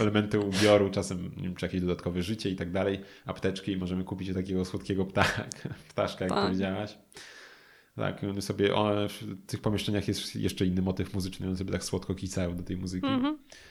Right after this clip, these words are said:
Speaker 1: E, bo właśnie, muzyka tutaj też odgrywa bardzo ważną rolę. E, muzyka jest chyba w każdym poziomie właściwie jakiś inny motyw jest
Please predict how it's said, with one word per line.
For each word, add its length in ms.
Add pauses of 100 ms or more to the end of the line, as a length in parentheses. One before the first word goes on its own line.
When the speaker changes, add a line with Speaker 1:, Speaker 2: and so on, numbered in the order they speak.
(500)
Speaker 1:
E, 160
bo 100
właśnie, 260
muzyka 300
tutaj 240
też 180
odgrywa 460
bardzo 320
ważną 460
rolę. 320 (200)
E, 300
muzyka 600
jest 260
chyba 140
w 60
każdym 280
poziomie 300
właściwie 300
jakiś 240
inny 200
motyw 280
jest 380